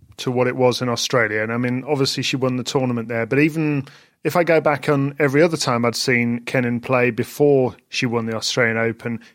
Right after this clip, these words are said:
it feels different to that as well. And it may be, maybe it's our perception of her, maybe it's what we know about her having lost six love, six love to Azarenka in Rome, but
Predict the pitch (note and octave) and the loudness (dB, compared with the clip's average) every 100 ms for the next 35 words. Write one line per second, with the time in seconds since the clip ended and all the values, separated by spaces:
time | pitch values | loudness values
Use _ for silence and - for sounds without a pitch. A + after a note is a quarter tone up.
0 | _ - C#3 - C#3 C3 C#3 - C#3+ C3+ | _ -6 -4 4 4 4 0 -2 -6 -4
1 | C3 B2 C3 G#2+ B2+ A2+ G#2 - _ _ | -2 -2 -4 0 0 0 -4 -10 _ _
2 | C3+ C#3+ D3+ F#3 E3 C3+ - C#3 E3 F3+ | 0 2 4 4 4 0 -6 0 2 4
3 | F3 D#3 D3+ C#3 A#2+ C3 - - C#3+ D3 | 2 2 -2 0 0 0 0 -2 -2 0
4 | C#3+ C3+ E3 D#3 B2+ B2 B2 - - C#3 | 0 0 0 2 0 2 -2 -4 -8 -2
5 | B2+ B2+ B2 B2 B2+ B2 B2 B2 B2 A#2 | -2 0 0 0 2 2 0 -2 -2 -2
6 | A#2 A#2+ A#2+ - C3+ - C3 A#2 - A#2 | -4 -4 -4 -4 -8 -6 -6 -6 -8 -8
7 | B2 A#2 - A#2+ A#2 A#2 C3+ C3+ C3+ C3 | -6 -6 -6 -6 -6 -4 -4 -2 -2 -2
8 | A#2+ A2 A#2+ C3 C3 C3 - - _ _ | -6 -4 0 0 0 -4 -14 -20 _ _
9 | _ - C3+ - | _ -2 0 -2